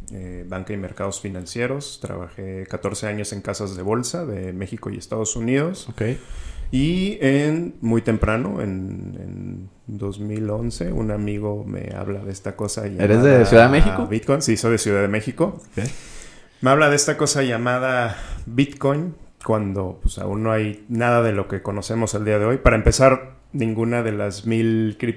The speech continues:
Speaker 1: criptomonedas, tokens, shitcoins y todo lo que existe.
Speaker 2: Ajá.
Speaker 1: O sea, era, era puro Bitcoin y clones de Bitcoin como Litecoin, Dogecoin, etcétera. Ah, no, es cierto. En esa época todavía no. En,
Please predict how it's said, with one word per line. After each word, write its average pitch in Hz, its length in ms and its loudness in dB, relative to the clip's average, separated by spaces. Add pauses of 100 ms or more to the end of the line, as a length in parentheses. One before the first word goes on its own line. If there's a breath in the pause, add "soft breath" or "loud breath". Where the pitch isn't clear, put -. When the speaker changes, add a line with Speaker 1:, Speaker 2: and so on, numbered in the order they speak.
(160)
Speaker 1:
criptomonedas, 113 720 0
tokens, 117 580 4
shitcoins 120 680 -6
y 104 40 -10
todo 117 220 -2
lo 110 140 0
que 107 80 -6
existe. 107 420 -2
Speaker 2:
Ajá. 113 80 4
Speaker 1:
O 113 40 0
sea, 104 220 0
era, 101 320 -2
era 101 260 -2
puro 113 220 2
Bitcoin 127 400 2
y 104 60 0
clones 110 380 0
de 101 80 0
Bitcoin 101 360 -2
como 87 240 -6
Litecoin, 101 680 -2
Dogecoin, 98 760 -4
etcétera. 98 500 -8
Ah, 107 120 0
no, 110 100 2
es 104 80 0
cierto. - 240 -6
En 101 80 -4
esa 101 140 -2
época 90 200 -6
todavía 90 240 -4
no. - 60 -16 (640 loud breath)
En, 95 260 -2